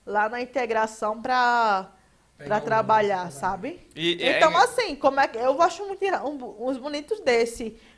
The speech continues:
Speaker 1: Alguns dizem, não, mas é porque senão vai cair o meu padrão de vida, vai diminuir minha vida, e, a... e o padrão de vida da população é como?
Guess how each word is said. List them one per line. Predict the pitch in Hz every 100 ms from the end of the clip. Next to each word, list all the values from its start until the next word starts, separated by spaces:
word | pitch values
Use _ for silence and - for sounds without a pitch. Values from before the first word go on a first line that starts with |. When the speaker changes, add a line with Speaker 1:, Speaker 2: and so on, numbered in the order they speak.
| -
Speaker 1:
Alguns | 214 240 285 226
dizem, | 240 247
não, | 262 320 381
mas | 294 269
é | 269
porque | 269 285 - 262 247 262 247
senão | - 240 220 240 285
vai | 262
cair | 262 - 233 226 285
o | 339
meu | 285
padrão | 277 226 240
de | 233
vida, | 196 233
vai | 254 247
diminuir | 240 233 233
minha | 226 226 214
vida, | 214 214 254
e, | 277
a... | 320 -
e | 254 285 311
o |
padrão | - 311 262 269
de |
vida | 277 240
da | 247
população | - 277 262 269 262 262
é |
como? | 269 - 294 233 170